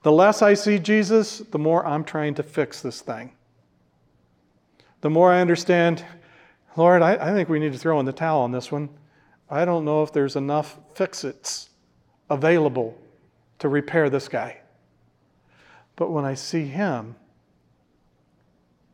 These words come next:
there is hope. There is the assurance that as I see him, I will be like him.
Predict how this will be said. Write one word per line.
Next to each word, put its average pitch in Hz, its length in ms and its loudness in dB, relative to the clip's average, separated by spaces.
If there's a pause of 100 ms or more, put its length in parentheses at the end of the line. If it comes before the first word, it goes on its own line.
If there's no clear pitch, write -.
(880)
there 131 180 -8
is 123 140 -14
hope. 127 400 -8 (1400)
There 143 200 -4
is 127 140 -6
the 127 120 -6
assurance 123 840 -10 (1200)
that 143 140 -6
as 139 160 -4
I 127 80 -4
see 185 420 -8
him, 123 380 -10 (420)
I 143 100 -6
will 139 160 -4
be 127 140 -10
like 123 380 -10
him. 110 260 -18